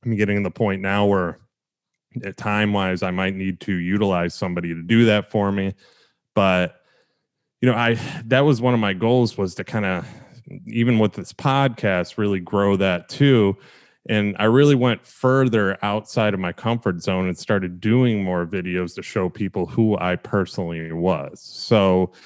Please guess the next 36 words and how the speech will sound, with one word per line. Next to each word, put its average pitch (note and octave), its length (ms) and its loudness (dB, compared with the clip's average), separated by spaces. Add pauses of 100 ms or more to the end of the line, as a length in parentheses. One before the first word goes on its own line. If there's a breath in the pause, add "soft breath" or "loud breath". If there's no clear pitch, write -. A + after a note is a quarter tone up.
(180 loud breath)
if G2 100 -4
you A2+ 140 2
look B2 160 4
at G#2+ 180 0
some A2+ 160 0
of G#2+ 80 0
my G2 120 2
past G2+ 500 -2
videos, A2 500 4
go G#2 80 0
on F#2 140 -2
my E2+ 80 -4
social F2+ 340 -8
media, G2+ 440 2
you'll F#2+ 220 2
see, G#2 400 0
like, F2+ 220 -4
I F2+ 100 0
did G2 220 -2
a G2+ 60 -2
lot F#2 260 0
of E2 140 -6
storytelling G2+ 960 0
videos. F#2 580 0
I F2 80 -2
did E2+ 240 -2
a F2 60 -4
lo-, F2 180 -6
not G2 300 -4
just - 240 -8
the F2+ 80 -4
walkthroughs F2+ 680 -2
on E2 140 -6
job F2 400 -4
sites F2 380 -4
and, D#2 180 -10